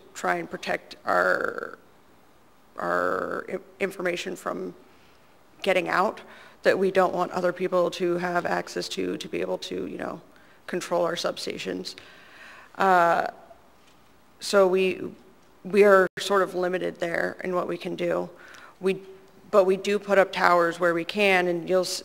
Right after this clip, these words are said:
that's why we have towers in, in a lot of our s-, substations in the, in the legacy Chugach system. You'll notice towers in pretty much every substation.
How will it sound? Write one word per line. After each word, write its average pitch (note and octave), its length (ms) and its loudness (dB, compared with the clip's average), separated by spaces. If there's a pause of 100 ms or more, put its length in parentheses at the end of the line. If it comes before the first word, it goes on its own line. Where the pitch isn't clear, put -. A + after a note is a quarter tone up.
that's F#3 240 2
why F3+ 120 4
we F3 100 0
have F3+ 280 -2
towers F3 540 0
in, - 320 -6 (840)
in F#3 180 -2
a F3+ 80 -2
lot F3+ 200 -2
of F3 80 -4
our F3 120 0
s-, D#3+ 100 -10 (640)
substations F3+ 640 0
in F3+ 80 -4
the, F3+ 260 2 (120)
in G3 100 -2
the F3+ 100 0
legacy G3 440 2
Chugach F3+ 640 2
system. - 520 -6 (540)
You'll F#3 220 0
notice F3 320 -2
towers F3 480 -2
in - 80 -12
pretty - 180 -8
much - 220 -10 (320)
every - 260 -2
substation. - 680 -6